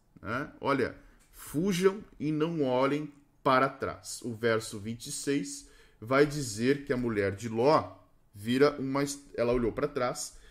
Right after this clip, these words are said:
e ela vira uma estátua de sal, né? Então, notem que, é, daqueles sobreviventes,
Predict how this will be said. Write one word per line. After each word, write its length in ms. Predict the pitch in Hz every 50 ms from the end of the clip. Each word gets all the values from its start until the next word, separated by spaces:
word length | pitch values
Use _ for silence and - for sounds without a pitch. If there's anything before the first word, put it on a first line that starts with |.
| - _ -
e 100 | 135 156
ela 180 | 156 156 151
vira 460 | 135 117 107 110 123 135 135 139 - - -
uma 380 | 131 123 127 135 135 - - -
estátua 680 | 127 123 - - - - 127 123 127 127 - - 107 101
de 160 | 95 98 98
sal, 400 | 95 - - - 76 76 76 - -
né? 160 | 92 127 143
Então, 360 | 139 139 - 135 139 147 139 - - - - - _
notem 360 | - 113 127 135 131 143 135 135
que, 380 | - 131 131 123 - - - - _ -
é, 200 | - 92 101 104
daqueles 460 | 107 120 120 120 - 123 117 113 -
sobreviventes, 1080 | - 117 107 107 110 110 113 101 98 104 110 120 139 - - - 170 165 - - -